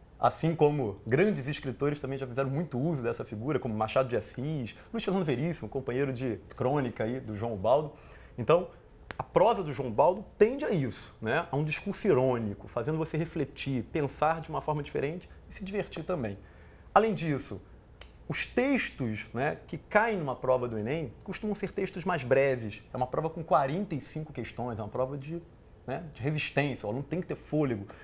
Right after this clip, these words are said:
Então, ela costuma primar por textos mais curtos. E o João Baldo, além de um grande romancista, era um baita, né,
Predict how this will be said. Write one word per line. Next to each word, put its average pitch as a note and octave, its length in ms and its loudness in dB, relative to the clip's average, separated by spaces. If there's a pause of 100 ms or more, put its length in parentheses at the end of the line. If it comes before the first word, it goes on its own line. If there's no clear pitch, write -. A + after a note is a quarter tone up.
(220)
Então, D3+ 200 0
ela G#3+ 80 4
costuma A3+ 280 -4
primar G#3 360 0
por G#3 120 -8
textos G3+ 360 -4
mais G#3 180 0
curtos. D#3+ 400 -6
E F#3+ 40 -8
o A#3 60 -4
João A#3+ 200 -4
Baldo, E3 340 2
além C3 180 0
de D3 80 -4
um C#3+ 80 -2
grande B2+ 300 0
romancista, A#2+ 640 -8 (480)
era C3 220 -2
um B2+ 160 0
baita, B2 560 2
né, E3+ 300 -2